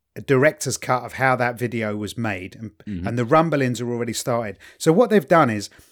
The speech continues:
Speaker 1: they've created an app. So basically, the, the, the main villain is called Billy McFarland. And he w-, goes to book Ja Rule, who I
Speaker 2: Do you know,
Speaker 1: found out is a
Speaker 2: do you, do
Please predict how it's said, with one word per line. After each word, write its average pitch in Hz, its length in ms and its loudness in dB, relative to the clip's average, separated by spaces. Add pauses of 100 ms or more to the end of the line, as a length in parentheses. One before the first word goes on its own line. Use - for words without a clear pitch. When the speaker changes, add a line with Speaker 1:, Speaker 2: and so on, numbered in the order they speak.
(240)
Speaker 1:
they've 147 200 0
created 180 840 0 (220)
an 127 260 -4
app. 120 320 -2 (480)
So 190 240 4
basically, 185 600 2
the, 143 260 0
the, 147 320 2 (200)
the 151 240 -2
main 208 240 6
villain 127 520 2
is 120 200 -8
called 131 340 -2 (180)
Billy 151 220 4
McFarland. 110 800 -6 (340)
And 117 640 -2 (1080)
he 247 440 2 (160)
w-, 165 300 -2
goes 175 300 2
to 170 100 0
book 120 440 -4 (400)
Ja 135 500 0
Rule, 113 560 0 (180)
who 120 140 -2
I 120 40 -2
Speaker 2:
Do 139 120 0
you 170 40 6
know, 190 80 6
Speaker 1:
found 127 100 -2
out 120 120 -4
is 120 160 -8
a 131 60 -4
Speaker 2:
do 123 140 0
you, 165 140 4
do - 100 -18